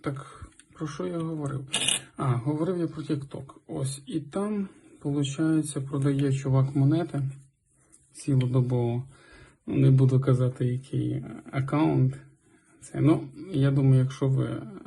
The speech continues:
дивитесь, цікавитесь монетами, то вам попадались такі трансляції. Ну, скажу так, а, м, зайшов я на цю трансляцію, послухав і вирішив запитати,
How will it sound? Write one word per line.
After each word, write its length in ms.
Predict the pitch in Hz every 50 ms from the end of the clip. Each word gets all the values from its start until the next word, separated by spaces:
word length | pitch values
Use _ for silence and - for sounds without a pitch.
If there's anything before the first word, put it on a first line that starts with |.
| - - _ _ _ _ _ _ -
дивитесь, 600 | - 143 131 139 139 135 135 131 - 131 - -
цікавитесь 560 | - - 131 - 131 127 127 123 - 127 -
монетами, 520 | 135 123 127 135 156 147 135 135 127 123 117
то 120 | - 127
вам 200 | 120 123 123 123
попадались 760 | 127 135 131 - 123 120 123 123 120 120 120 131 - - - _ _ - - - - - - - - _ _ _ _
такі 260 | - 147 135 - 143 135
трансляції. 840 | 135 127 127 123 127 - - 131 139 151 156 156 - - 135 131 127
Ну, 240 | 131 139 139 135 135 - - - - _ _
скажу 380 | - - - - 135 131 135 135
так, 180 | 135 139 131 135 - - _ _ _ _ _ _ _ _ _ _ _ _ _ _ _ _ - - _ _
а, 60 | - 160 139 135 135 135 - - - _ _ _ _ _ _ _ _ _ 247 262 262 247 -
м, 1400 | - - - - - - - 269 226 - 143 - - 131 131 143 143 143 143 139 139 139 135 135 135 135 131 131 -
зайшов 360 | - - 131 - - 131 131
я 60 | 127
на 160 | 127 127 123
цю 80 | - - - - _ _ _ _
трансляцію, 920 | - 131 127 123 127 - - 131 127 139 143 - - - 127 120 123 123 - - _ _ - - - - - _ _ _ _ _ _ _ _ _ _ _ _ _ _ _ _ _ _ - - - - -
послухав 720 | 135 131 - - - 139 147 143 - - 135 135 135 135
і 260 | 120 120 120 120 120
вирішив 420 | 123 135 135 139 135 135 135 127
запитати, 920 | 120 123 123 - - 131 131 - 135 139 139 135 135 - 135 131 135 135